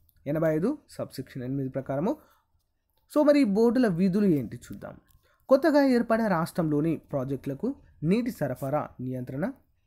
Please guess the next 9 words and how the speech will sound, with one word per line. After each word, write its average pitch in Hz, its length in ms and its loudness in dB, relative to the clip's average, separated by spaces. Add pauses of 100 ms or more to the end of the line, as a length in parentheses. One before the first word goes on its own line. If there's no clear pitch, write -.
(520)
అంతర్రాష్ట్ర 254 600 2
నదీ 175 280 2
వివాదాల 147 500 0
చట్టం 143 360 -4
పంతొమ్మిది 123 460 -6
వందల 123 160 -4
యాభై 175 340 0
ఆరు 175 180 0
క్రింద 123 380 -2